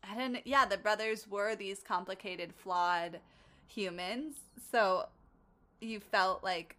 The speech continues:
"Oh, I love this, and it's sweet," but also it's like,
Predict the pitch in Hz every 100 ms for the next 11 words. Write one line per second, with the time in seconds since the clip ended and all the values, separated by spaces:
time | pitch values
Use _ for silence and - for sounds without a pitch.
0 | - 294 262 247 247 262 240 226 214 247
1 | 240 220 202 - - 226 214 208 - 208
2 | - 190 190 202 190 185 - 185 175 170
3 | - -